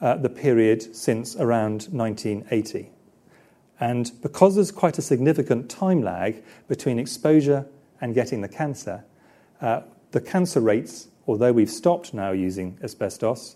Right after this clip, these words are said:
and it's much more, uh, very heavily regulated, have been steadily climbing and only peaked in the last few years. They will now steadily decline because the exposures are now stopping, and sadly because many people who were exposed are dying,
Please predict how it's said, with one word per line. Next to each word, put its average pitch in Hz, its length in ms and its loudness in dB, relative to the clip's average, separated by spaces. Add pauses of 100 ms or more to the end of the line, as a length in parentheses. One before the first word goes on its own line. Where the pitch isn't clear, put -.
(120)
and 156 80 -10
it's 151 120 -14
much 131 280 -4
more, 101 300 -2 (160)
uh, 104 280 -4
very 123 400 4
heavily 98 240 -2
regulated, 98 640 -2 (380)
have 131 180 -2
been 123 180 2
steadily 147 460 2
climbing 110 560 -2
and 147 180 -6
only 135 220 2
peaked 131 380 -4
in 117 80 -4
the 101 80 -4
last 101 500 -4
few 107 160 -2
years. 87 440 -4 (800)
They 147 120 8
will 196 480 10
now 139 300 2
steadily 120 460 2
decline 113 580 -2
because 127 460 0
the 135 60 2
exposures 123 720 2
are 123 80 -4
now 113 200 -2
stopping, 107 540 -4
and 127 160 -6
sadly 120 380 0
because 110 420 -2
many 120 220 -2
people 104 520 -4 (200)
who 120 140 2
were 107 100 4
exposed 98 560 -2
are 107 140 -4
dying, 92 460 -4